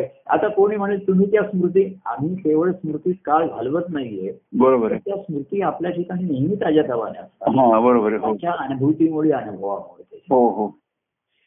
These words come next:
Speaker 1: आणि त्या आता विरघळलेल्या असतात आणि ते, त्यांना गंमत अशी होते,
Speaker 2: हम्म.
Speaker 1: त्या वेळेस प्रसंग घडले त्याचा जेवढा आपल्याला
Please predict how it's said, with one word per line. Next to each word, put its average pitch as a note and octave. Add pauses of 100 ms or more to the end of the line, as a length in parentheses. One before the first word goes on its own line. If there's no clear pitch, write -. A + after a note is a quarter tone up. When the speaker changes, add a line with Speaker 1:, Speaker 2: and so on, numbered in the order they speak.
(160)
Speaker 1:
आणि F#3
त्या G3
आता G3+
विरघळलेल्या F#3+
असतात A2+
आणि E3
ते, - (600)
त्यांना B2+ (220)
गंमत B2+
अशी D#3
होते, G2+ (240)
Speaker 2:
हम्म. B2
Speaker 1:
त्या G#3
वेळेस G3
प्रसंग F#3+
घडले F3+
त्याचा F3
जेवढा D#3+
आपल्याला E3